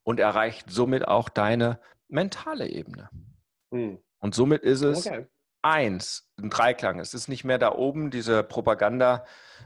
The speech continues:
Speaker 1: äh, Veranstaltung von deinem Unterbewusstsein, die sagt, du hast einen freien Willen und einen Verstand und du, der, dein Gehirn da oben steuert schon alles.
Speaker 2: Ja, ja.
Speaker 1: Wir wissen ja eh, unser zweites Gehirn im Bauch, im, im, unser Herz und so weiter,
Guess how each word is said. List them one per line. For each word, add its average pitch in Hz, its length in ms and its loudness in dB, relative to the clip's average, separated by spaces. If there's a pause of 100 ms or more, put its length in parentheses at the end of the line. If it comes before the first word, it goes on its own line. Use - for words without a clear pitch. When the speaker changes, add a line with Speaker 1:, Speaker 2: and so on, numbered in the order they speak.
Speaker 1:
äh, 113 400 4
Veranstaltung 123 960 0
von 110 220 -2
deinem 101 200 2
Unterbewusstsein, 110 800 2
die 101 100 -8
sagt, 110 240 -2
du 107 60 -2
hast 98 160 -4
einen 101 80 -12
freien 101 360 0
Willen 120 280 2
und 110 160 -8
einen - 100 -16
Verstand 107 460 -2
und 101 140 -10
du, 98 80 -6
der, 101 400 -2
dein 98 260 0
Gehirn 98 280 -6
da 110 80 0
oben 104 280 -4
steuert 123 440 0
schon 98 180 -14
alles. 107 400 -8
Speaker 2:
Ja, 147 360 -2 (180)
ja. 139 160 -6
Speaker 1:
Wir 107 80 -6
wissen 120 240 -12
ja 113 80 -2
eh, 147 320 -6
unser 113 200 -6
zweites 117 420 -2
Gehirn 113 360 -8
im 98 140 -6
Bauch, 123 460 6
im, 101 220 -2
im, 92 280 -6
unser 95 260 -4
Herz 123 400 -2
und 113 140 -16
so 101 120 -10
weiter, 110 420 -2